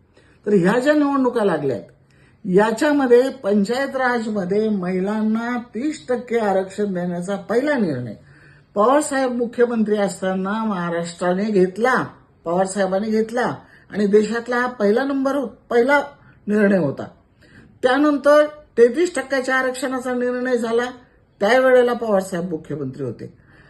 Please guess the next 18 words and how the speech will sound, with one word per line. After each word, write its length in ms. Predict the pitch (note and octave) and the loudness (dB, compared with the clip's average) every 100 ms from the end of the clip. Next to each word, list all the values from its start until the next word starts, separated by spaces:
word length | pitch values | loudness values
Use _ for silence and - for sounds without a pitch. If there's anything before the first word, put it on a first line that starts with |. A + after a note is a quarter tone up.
| _ - | _ -2
त्यानंतर 480 | B3 C#4+ D4 D4+ D4+ | 0 2 2 2 0
पन्नास 520 | - B3+ C#4 F4+ F4+ | -2 -4 0 0 -2
टक्के 220 | F#4 E4+ | -4 0
आरक्षणाचा 840 | D#4 C#4+ C#4 D4 B3+ A#3+ A3+ G#3 G3+ - _ _ | 2 2 0 -4 -4 -4 -2 -4 -6 -12 _ _
निर्णय 500 | F3+ G#3 B3 B3+ B3+ B3 - - - - - | -2 0 2 0 0 -2 -8 -20 -20 -20 -10
काँग्रेस 380 | F#3 A3+ B3+ D4 | -2 0 0 0
आणि 180 | D4+ B3+ | -2 0
राष्ट्रवादीच्या 840 | A#3+ A3+ - A3+ G#3+ G3+ G#3 F#3 F3 - - | 0 0 -4 -4 -2 -2 0 -2 -4 -12 -8
सरकारला 480 | F#3 F#3+ G3+ G3 F#3+ | -2 0 0 0 0
घ्यायला 460 | F#3 E3 E3 F3 E3 F3+ - | 0 -2 -2 -2 -4 -8 -10
लावणारे, 480 | D#3 D#3 D3+ D#3+ E3 | -4 -2 -2 0 0
भाग 200 | D3+ F3 | 0 -6
पाडणारे 680 | F3 F3+ D#3+ D#3+ E3+ G3 - - - - | -6 -4 -4 -4 -4 -6 -10 -20 -20 0
हे 60 | A#3 | 2
आदरणीय 640 | B3+ F#3 G3+ A#3 A#3 A#3+ A#3+ | 2 0 2 2 2 2 0
पवार 340 | A3+ F3 D#3 | 0 -2 -2
साहेबच 440 | D#3+ C#3+ B2+ A#2+ - | -2 -6 -6 -10 -12
होते. 260 | A2 - | -14 -16